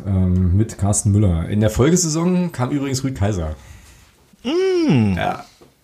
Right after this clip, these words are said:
Speaker 1: ja, es war dann richtig geil. Das war doch dann die Saison, in der wir vier Trainer hatten irgendwann, oder?
Speaker 2: Ja, und vor allem dieses, dieses immens coole Casting.
Speaker 1: Ja, Magdeburg sucht den Superkader, genau.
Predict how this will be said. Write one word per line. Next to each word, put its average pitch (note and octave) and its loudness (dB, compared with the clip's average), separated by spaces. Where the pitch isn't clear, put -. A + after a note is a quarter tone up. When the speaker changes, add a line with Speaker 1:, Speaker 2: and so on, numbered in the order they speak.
Speaker 1:
ja, - -10
es - -4
war G#2+ 4
dann A2+ 2
richtig A2 -2
geil. F2 2
Das F2+ 0
war G2 0
doch A2+ 2
dann A2+ 0
die A2 4
Saison, G#2+ 2
in G#2+ 2
der G#2 2
wir G2+ 0
vier A#2+ -2
Trainer F2+ -2
hatten E2 -4
irgendwann, E2+ -6
oder? A#2 -4
Speaker 2:
Ja, G#2 2
und G2 2
vor F#2+ 0
allem G2+ 2
dieses, F#2+ -2
dieses F2+ -4
immens G#2+ 0
coole A3+ 2
Casting. G#2 -2
Speaker 1:
Ja, F#2+ -10
Magdeburg G2+ -4
sucht - -12
den G#2 -2
Superkader, E2+ -2
genau. F2 -2